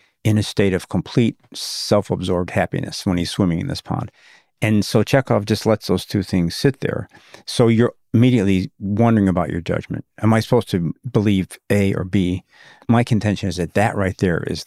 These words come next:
the gold. When you go, "Oh, I don't know." Again, I always, I'm in this thing of talking about the roller coaster designer. But if, if you get off a roller coaster, in that first minute, you're not going, Oh, you know, that second hill seemed to be at the same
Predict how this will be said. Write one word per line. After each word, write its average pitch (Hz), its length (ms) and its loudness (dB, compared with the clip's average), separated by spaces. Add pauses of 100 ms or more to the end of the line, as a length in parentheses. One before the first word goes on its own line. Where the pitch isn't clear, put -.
(120)
the - 80 -4
gold. - 380 -4 (160)
When 107 180 2
you 110 80 4
go, 90 140 2
"Oh, 120 280 2
I 101 120 0
don't 104 140 2
know." 165 340 0 (540)
Again, 117 160 4
I 104 40 2
always, 107 180 2
I'm 110 320 0
in 110 160 4
this 92 200 -2
thing 107 160 4
of 92 80 0
talking 98 240 0
about 87 120 0
the 82 100 0
roller 98 240 2
coaster - 400 -2
designer. 90 340 -8
But 95 300 0
if, - 320 -2
if 107 80 0
you 151 80 6
get 139 140 6
off 113 120 0
a 104 40 2
roller 117 220 4
coaster, 90 480 -2 (500)
in 120 160 4
that 113 120 2
first - 300 0
minute, 120 420 4
you're 117 160 4
not 110 160 2
going, 92 340 2
Oh, 95 480 2 (440)
you 120 100 0
know, 90 240 2
that 95 220 0
second 110 480 -2
hill 104 260 2
seemed 104 200 0
to 95 60 0
be 98 120 2
at 90 80 -2
the 73 80 -6
same 101 480 0